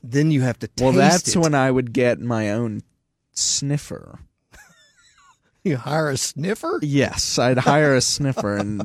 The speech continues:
Speaker 2: they would sniff my food before I
Speaker 1: Oh,
Speaker 2: ate
Speaker 1: my
Speaker 2: it
Speaker 1: word.
Speaker 2: to make sure that it wasn't stinky.
Speaker 1: All right, fair enough. A man was in Texas. These stories are coming out of Texas now. It's so embarrassing. Arrested Sunday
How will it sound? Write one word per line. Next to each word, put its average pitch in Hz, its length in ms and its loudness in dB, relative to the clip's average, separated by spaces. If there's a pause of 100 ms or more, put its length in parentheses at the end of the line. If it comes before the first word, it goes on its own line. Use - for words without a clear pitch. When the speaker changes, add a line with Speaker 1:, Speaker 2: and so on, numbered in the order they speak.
Speaker 2:
they 120 160 2
would 117 400 -2
sniff - 580 0
my 139 220 4
food 135 400 2
before 113 380 0
I 107 100 0
Speaker 1:
Oh, 117 100 4 (120)
Speaker 2:
ate 160 80 0
Speaker 1:
my 147 340 2
Speaker 2:
it 170 100 2
Speaker 1:
word. 147 360 0
Speaker 2:
to 147 80 4
make 139 240 4
sure 135 200 0
that 123 180 4
it 113 120 2
wasn't 117 640 0
stinky. - 360 -2
Speaker 1:
All 143 180 2
right, 123 420 -2
fair 135 400 -2
enough. 117 340 -6
A 180 140 -8
man 220 380 4
was 220 180 2
in 208 260 0
Texas. 254 540 -2
These 294 160 0
stories 311 420 -2
are 240 60 -2
coming 247 260 -2
out 247 140 0
of 208 100 -4
Texas 208 440 -4
now. 180 180 -2
It's 170 120 -10
so 196 140 -2
embarrassing. 170 540 -2 (480)
Arrested 208 640 2
Sunday 190 800 2